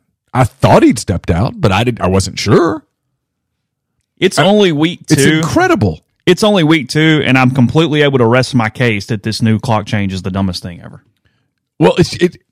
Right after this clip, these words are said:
Speaker 1: I'm fine with the, whether the clock change or not, but the, the, the commercials are longer than they've ever been.
Speaker 2: Because they filled the space with commercials.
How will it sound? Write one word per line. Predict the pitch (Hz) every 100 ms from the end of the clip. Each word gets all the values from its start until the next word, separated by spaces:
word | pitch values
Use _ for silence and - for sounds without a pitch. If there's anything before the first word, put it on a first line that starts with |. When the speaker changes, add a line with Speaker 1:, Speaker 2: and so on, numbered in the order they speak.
| _ -
Speaker 1:
I'm | 208
fine | - 170 214
with | 202 -
the, |
whether | 113 156 147
the | 117
clock | - 139 196 -
change | 135 117 98
or | 95
not, | 92 92 -
but | 110
the, | 135
the, | 120 143
the | - 151
commercials | - 135 175 247 - 127
are | 113 117
longer | 123 160 170
than | 135 127
they've | 117 113
ever | 151 160
been. | 139 240 220 - -
Speaker 2:
Because | - 113
they | 120
filled | 113 139 151
the |
space | 151 170 185
with | 202
commercials. | 196 247 - 117 -